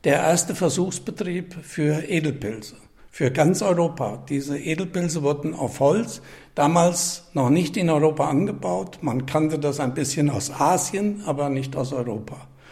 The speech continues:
Und so ist der erste Betrieb damals in Südhessen entstanden, auf Holzsubstrat. Und damals haben wir angefangen mit den Eichenpilzen, mit dem Shiitake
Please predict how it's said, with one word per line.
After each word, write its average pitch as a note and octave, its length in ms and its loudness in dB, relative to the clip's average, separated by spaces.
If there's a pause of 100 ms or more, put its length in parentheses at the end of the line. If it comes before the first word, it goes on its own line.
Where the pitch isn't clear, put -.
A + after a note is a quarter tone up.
(220)
Und C3 160 0
so E3 160 4
ist G3 180 -2
der E3 160 4
erste E3 300 2
Betrieb F3 720 -4
damals D3 540 2
in C3+ 80 -2
Südhessen F3+ 640 2
entstanden, D#3+ 840 -2 (400)
auf C3+ 300 2
Holzsubstrat. D#3+ 960 2 (260)
Und C#3 580 -2
damals C#3+ 360 2
haben D3+ 100 2
wir D#3 160 0
angefangen C3+ 500 0
mit C3 140 0
den B2+ 300 0 (440)
Eichenpilzen, D#3+ 800 2
mit D3 140 -2
dem C3 120 -2
Shiitake D#3+ 680 -6